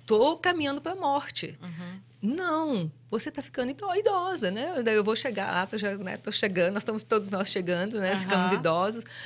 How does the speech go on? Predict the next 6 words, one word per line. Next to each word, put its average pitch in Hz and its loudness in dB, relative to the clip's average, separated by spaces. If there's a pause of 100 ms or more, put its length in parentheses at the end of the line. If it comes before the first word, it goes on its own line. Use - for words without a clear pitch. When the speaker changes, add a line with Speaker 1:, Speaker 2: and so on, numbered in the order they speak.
(120)
Speaker 1:
mas 214 -2
podemos 233 -2
ser 233 -2
um 202 -2
idosos 185 -2 (200)
saudáveis, 165 0